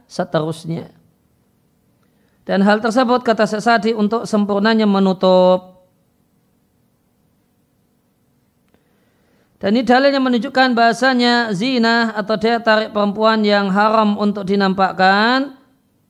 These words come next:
termasuk ke dalamnya seluruh badan perempuan.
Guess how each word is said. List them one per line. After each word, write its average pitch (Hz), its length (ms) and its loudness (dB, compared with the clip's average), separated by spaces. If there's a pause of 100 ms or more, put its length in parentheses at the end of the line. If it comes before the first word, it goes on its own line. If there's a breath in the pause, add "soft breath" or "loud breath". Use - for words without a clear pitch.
(460)
termasuk 226 420 -2
ke 214 80 -4
dalamnya 226 640 2
seluruh 208 320 -2
badan 196 320 0
perempuan. 180 880 0